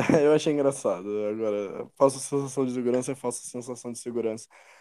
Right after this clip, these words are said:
Mas eu realmente, eu concordo com isso. Você nunca pode estar cem por cento seguro em Survivor. E sempre que alguém vem te falar alguma coisa, você fala, "Pô, fala aí." Dá corda pra pessoa. É, você, a gente viu o que, que o Devon fez em Heroes versus Heroes versus Hustlers,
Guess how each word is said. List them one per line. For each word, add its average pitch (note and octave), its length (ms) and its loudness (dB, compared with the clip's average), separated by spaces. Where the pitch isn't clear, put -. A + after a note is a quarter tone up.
Mas D#3 500 6
eu G3 120 10
realmente, G#3+ 420 6
eu E3+ 60 4
concordo G3 520 8
com E3 140 -2
isso. D3+ 320 0
Você B2+ 220 -2
nunca F3 240 0
pode F#3 200 2
estar F3+ 120 0
cem F3 160 -4
por F3 140 -14
cento D3+ 260 -6
seguro C3+ 220 -4
em C3+ 40 -8
Survivor. A2+ 600 0
E C3 60 -8
sempre A3+ 320 0
que C4 80 0
alguém F#3+ 260 4
vem E3 280 0
te - 100 -6
falar E3 220 8
alguma D3+ 380 4
coisa, G3+ 320 4
você F#3 200 0
fala, G3+ 300 0
"Pô, A#3 180 4
fala G3+ 340 8
aí." G3+ 260 6
Dá F#3 140 2
corda A3+ 400 10
pra F#3 160 4
pessoa. A#2+ 720 4
É, C#3+ 200 8
você, E3 240 2
a E3+ 80 6
gente G3 240 -2
viu G3 140 0
o - 20 -2
que, A#3+ 100 -2
que - 120 -2
o F#3 60 2
Devon E3+ 360 6
fez D#3+ 340 0
em D3+ 60 0
Heroes D3+ 260 2
versus C#3+ 300 -6
Heroes C#3 200 0
versus C3 300 -4
Hustlers, F3 480 4